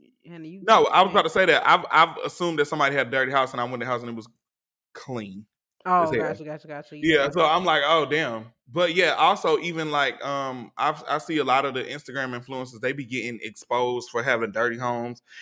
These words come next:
Speaker 2: And I'm just like, "Damn," like, my thing about
Speaker 1: It
Speaker 2: this,
Speaker 1: ain't nothing
Speaker 2: and
Speaker 1: to put on a cute outfit. That's, that's
Speaker 2: It
Speaker 1: about as
Speaker 2: ain't,
Speaker 1: far as it
Speaker 2: it
Speaker 1: go.
Speaker 2: ain't nothing to use your resources. My thing
Speaker 1: <laughs>
Speaker 2: about it is,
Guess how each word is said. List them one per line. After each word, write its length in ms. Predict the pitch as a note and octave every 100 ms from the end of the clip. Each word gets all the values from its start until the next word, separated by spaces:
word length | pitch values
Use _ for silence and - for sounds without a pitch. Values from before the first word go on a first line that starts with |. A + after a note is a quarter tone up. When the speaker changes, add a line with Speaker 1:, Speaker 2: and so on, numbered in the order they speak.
| - -
Speaker 2:
And 100 | F#3
I'm 100 | C4+
just 120 | D4+
like, 220 | A3+ D3+ C3+
"Damn," 380 | A3+ A#3 E3
like, 280 | E3 E3 C#3+ - - - _ _ _ _ _ _ - -
my 200 | E3+ G#4+ -
thing 180 | - B3+
about 380 | G#3+ G3+ C3+ A#2+
Speaker 1:
It 0 |
Speaker 2:
this, 360 | D3 B2+ A3 C5
Speaker 1:
ain't 80 | F#4
nothing 140 | -
Speaker 2:
and 60 | -
Speaker 1:
to 40 |
put 140 | F4 E4
on 100 | C#4
a 60 |
cute 220 | - D4 G#3+
outfit. 640 | A3+ A3+ - E3 C3 - _ _ _ _ F3
That's, 320 | E3 C4 - F3+
that's 280 | F3 G#3+
Speaker 2:
It 20 | C#4+
Speaker 1:
about 160 | D#4
as 40 | B3+
Speaker 2:
ain't, 80 | F#3+
Speaker 1:
far 160 | F#3+
as 100 | F3+
it 60 | A3
Speaker 2:
it 40 |
Speaker 1:
go. 120 | D#4+ E4+
Speaker 2:
ain't 260 | C4+ F#3+
nothing 500 | F3 F#3+ B3 C4+ A3+ G3
to 180 | A3+ D#3+
use 420 | D3 B3 C#4+ A3+
your 220 | F3 B2
resources. 960 | A#2 G3+ E4 - D#3+ C3 B2+ A#2+ A2+ C#3+
My 180 | A3 C#4
thing 260 | C4+ B3+
Speaker 1:
<laughs> 20 |
Speaker 2:
about 240 | A#3 G#3+ G3+
it 120 | G3+
is, 240 | F#3+ F#3